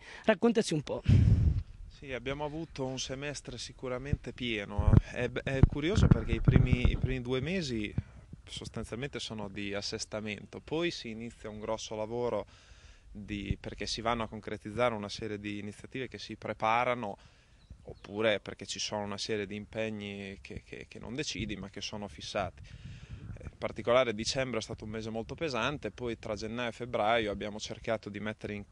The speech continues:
Speaker 2: piedi due iniziative, la visita nei castelli e la visita nelle aziende, per far sentire,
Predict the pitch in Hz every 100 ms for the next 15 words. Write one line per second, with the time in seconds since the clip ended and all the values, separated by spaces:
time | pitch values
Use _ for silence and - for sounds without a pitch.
0 | - - 113 104 104 107 104 101 117 -
1 | 117 98 95 98 98 104 - 104 98 107
2 | - 120 113 101 98 - - - - 110
3 | 104 104 117 110 104 110 123 113 107 110
4 | 110 104 - - - - - 110 - 113
5 | 110 - 110 - 117 117 107 107 101 80